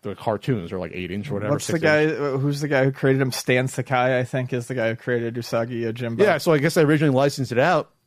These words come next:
Speaker 1: to them for the cartoon and for the toys, and so they
Speaker 2: Yeah,
Speaker 1: just had
Speaker 2: people always
Speaker 1: realized
Speaker 2: think of it as a Ninja Turtles character, but it wasn't.
Speaker 1: It was
Speaker 2: I
Speaker 1: a,
Speaker 2: mean,
Speaker 1: it was a, yeah, it was
Speaker 2: it,
Speaker 1: a
Speaker 2: it was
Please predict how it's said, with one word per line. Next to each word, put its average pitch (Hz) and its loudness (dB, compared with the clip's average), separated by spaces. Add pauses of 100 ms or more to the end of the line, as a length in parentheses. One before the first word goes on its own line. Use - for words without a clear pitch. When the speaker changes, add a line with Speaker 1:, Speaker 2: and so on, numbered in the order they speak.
(140)
Speaker 1:
to 135 0
them 117 2
for 117 -4
the 113 -6
cartoon 117 -2
and 107 -4
for 110 -6
the 104 -2
toys, 123 0
and 98 -8
so 107 -6
they 190 8
Speaker 2:
Yeah, 175 0
Speaker 1:
just 147 0
had 220 4
Speaker 2:
people 240 4
always 240 4
Speaker 1:
realized 202 4
Speaker 2:
think 185 6
of 165 6
it 156 4
as 139 4
a 131 6
Ninja 139 2
Turtles 123 0
character, 123 0
but 117 2
it 117 0
wasn't. 117 0
Speaker 1:
It - -6
was 131 2
Speaker 2:
I 135 4
Speaker 1:
a, - -6
Speaker 2:
mean, 113 -8
Speaker 1:
it 160 0
was 131 4
a, 139 4
yeah, 135 2
it - -
was 104 0
Speaker 2:
it, - 4
Speaker 1:
a 120 2
Speaker 2:
it 160 2
was 147 4